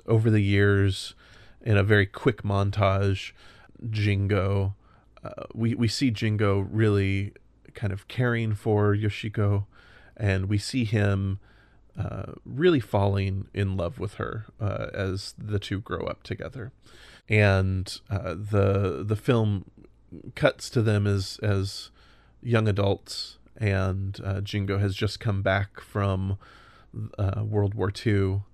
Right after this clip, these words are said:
Uh, he has survived, and he comes back to work on the ranch, uh, with his family, and,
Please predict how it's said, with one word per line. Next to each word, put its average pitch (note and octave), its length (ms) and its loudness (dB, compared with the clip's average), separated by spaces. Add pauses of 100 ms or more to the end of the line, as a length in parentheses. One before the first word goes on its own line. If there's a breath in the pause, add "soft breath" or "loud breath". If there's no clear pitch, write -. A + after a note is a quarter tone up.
(720 soft breath)
Uh, G2 440 -2
he G2+ 180 0
has F#2+ 140 2
survived, F#2+ 680 0
and G#2 120 -4
he G#2 80 -4
comes G#2 240 -4
back G2+ 240 2
to A2+ 100 -4
work G2 260 -4
on G2 180 0
the G2 80 0
ranch, G2 640 -2 (600 soft breath)
uh, G2 180 -4
with G2+ 220 -4
his - 160 -8
family, F#2+ 580 -4 (640 soft breath)
and, F#2+ 800 0